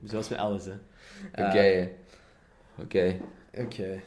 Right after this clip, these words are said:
Speaker 1: dat is sowieso wat belerend toen. Pff, zo'n influencer. Ik had dat laatst, ik had een, ehm, dat is de eerste keer in lange tijd dat ik het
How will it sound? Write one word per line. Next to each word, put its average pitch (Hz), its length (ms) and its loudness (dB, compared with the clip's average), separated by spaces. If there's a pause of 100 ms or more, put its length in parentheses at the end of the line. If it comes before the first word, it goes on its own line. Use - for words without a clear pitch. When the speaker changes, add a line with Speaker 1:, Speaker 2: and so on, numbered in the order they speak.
(140)
Speaker 1:
dat 123 120 -8
is 117 40 -10
sowieso 123 240 0
wat 113 140 2
belerend 101 460 -2
toen. 95 320 -10
Pff, - 640 -18
zo'n - 360 -10
influencer. - 460 -6 (920)
Ik - 80 -10
had 151 100 2
dat 151 140 6
laatst, 143 280 6
ik 131 60 4
had 117 100 2
een, 113 80 0
ehm, 107 320 2 (1500)
dat 123 140 -4
is 110 60 -8
de - 60 -12
eerste 156 240 0
keer 156 120 -2
in 131 60 2
lange 127 180 2
tijd 139 180 -4
dat 127 80 -2
ik 107 60 -8
het - 240 -12